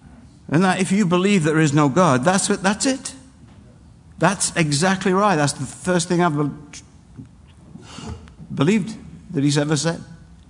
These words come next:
If there's no God, that's what you're left with. Blind, pitiless existence. There's no purpose at all for our lives.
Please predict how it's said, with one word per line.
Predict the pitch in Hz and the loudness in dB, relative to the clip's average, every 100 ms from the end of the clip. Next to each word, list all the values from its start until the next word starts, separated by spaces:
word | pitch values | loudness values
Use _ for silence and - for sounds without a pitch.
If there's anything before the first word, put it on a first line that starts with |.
| - - - - - - - - - - - - - - | -20 -20 -20 -20 -20 -20 -20 -20 -20 -20 -20 -20 -20 -10
If | - 110 | -2 2
there's | 123 | 4
no | 165 156 | 4 4
God, | 185 175 131 | 4 2 2
that's | 131 160 - | 2 0 0
what | 160 | 0
you're | 151 | 2
left | 143 147 143 | 2 2 0
with. | 107 - - - - - | -4 -4 -16 -20 -10 2
Blind, | 156 160 165 160 147 - - - | 4 4 4 2 -4 -14 -10 0
pitiless | 156 160 143 147 - - - - - - | 2 4 2 2 -2 -12 -20 -20 -20 -6
existence. | 120 107 147 - 110 90 - | -2 2 2 2 -2 -2 -8
There's | - 120 | -2 2
no | 120 147 147 | 4 4 2
purpose | 147 156 151 - | 0 -2 0 0
at | 135 | 0
all | 156 123 - - - - - - - - - - - - - | -4 -6 -12 -20 -20 -20 -20 -20 -20 -20 -20 -20 -20 -20 -6
for | - 120 | 2 4
our | 123 | 4
lives. | 123 143 117 - - | 4 2 -2 -6 -14